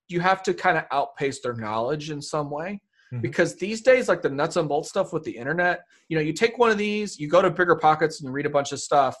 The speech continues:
Speaker 1: like, you can
Speaker 2: Mm-hmm.
Speaker 1: educate yourself real fast
Speaker 2: Yeah, you can get the first
Speaker 1: on,
Speaker 2: or even second
Speaker 1: on,
Speaker 2: ex-
Speaker 1: that's for real estate,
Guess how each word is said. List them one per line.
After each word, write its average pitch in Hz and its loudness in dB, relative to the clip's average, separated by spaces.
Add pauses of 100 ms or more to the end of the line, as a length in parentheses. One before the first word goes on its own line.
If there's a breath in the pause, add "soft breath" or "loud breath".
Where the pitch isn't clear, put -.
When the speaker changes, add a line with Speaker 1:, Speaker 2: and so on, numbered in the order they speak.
(100)
Speaker 1:
like, 135 -2 (240 soft breath)
you 202 -8
can 214 2
Speaker 2:
Mm-hmm. 156 4
Speaker 1:
educate 147 -2
yourself 107 -8
real 110 -6
fast 90 -8
Speaker 2:
Yeah, 147 2
you 135 4
can 165 6
get 170 6
the 120 0
first 139 2
Speaker 1:
on, 147 -2
Speaker 2:
or - 2
even 131 -2
second 127 -2
Speaker 1:
on, 117 -2
Speaker 2:
ex- 113 -14
Speaker 1:
that's 175 4
for 170 4
real 165 6
estate, 95 -4